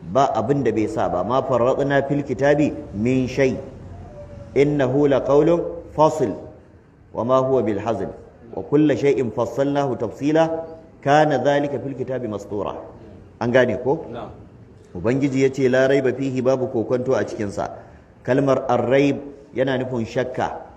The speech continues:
Speaker 1: kokonto. To shi Qur'ani babu kokonto a cikin sa. Kokonto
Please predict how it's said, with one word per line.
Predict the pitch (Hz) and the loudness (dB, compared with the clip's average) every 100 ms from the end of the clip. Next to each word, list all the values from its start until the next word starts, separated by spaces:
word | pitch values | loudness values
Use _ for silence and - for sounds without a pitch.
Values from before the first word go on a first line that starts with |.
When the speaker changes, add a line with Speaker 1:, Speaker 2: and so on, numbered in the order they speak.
| - | 0
Speaker 1:
kokonto. | 113 107 131 127 127 120 - - | 0 4 2 4 2 2 0 -10
To | 101 104 | -6 -4
shi | 143 | -4
Qur'ani | 135 123 131 135 | -2 0 0 0
babu | 117 135 123 | 0 0 0
kokonto | 117 107 123 113 | -2 -2 0 0
a | 113 | 0
cikin | 101 - 104 | 0 -4 -6
sa. | 98 - - - - | -6 -8 -10 -12 -2
Kokonto | 117 127 151 151 | -2 2 0 2